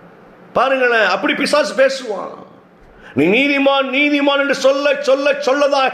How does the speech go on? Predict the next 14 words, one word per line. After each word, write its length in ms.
உனக்குள்ளே 560
கர்த்தர் 380
வைத்திருக்கிற 600
வெளிப்பாடுகளை, 760
கர்த்தருடைய 440
அழைத்த 400
தீர்மானங்களை, 800
உன் 220
சந்ததியின் 400
ஆசீர்வாதங்களை 800
உனக்கு 300
உண்டாவதை 600
பார்க்க 360
முடியும். 800